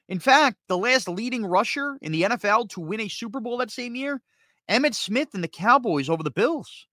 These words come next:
Yeah. It's been that long. So not to say you can't win with a really good running back. Of course you can,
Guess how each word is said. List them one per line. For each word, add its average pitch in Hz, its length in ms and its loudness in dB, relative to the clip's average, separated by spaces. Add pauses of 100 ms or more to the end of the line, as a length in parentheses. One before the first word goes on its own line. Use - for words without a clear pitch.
(400)
Yeah. 302 280 -2 (540)
It's - 80 -20
been 285 160 -2
that 262 220 4
long. 226 380 4 (480)
So 233 360 6 (500)
not 247 200 6
to 339 80 -6
say 311 120 -4
you 247 140 -6
can't 214 320 -4
win 247 240 -2
with 240 100 0
a 175 80 2
really 151 260 -2
good 131 120 -4
running 143 200 -4
back. 208 80 -8
Of - 40 -20
course - 260 -2
you 160 60 -12
can, 190 640 -4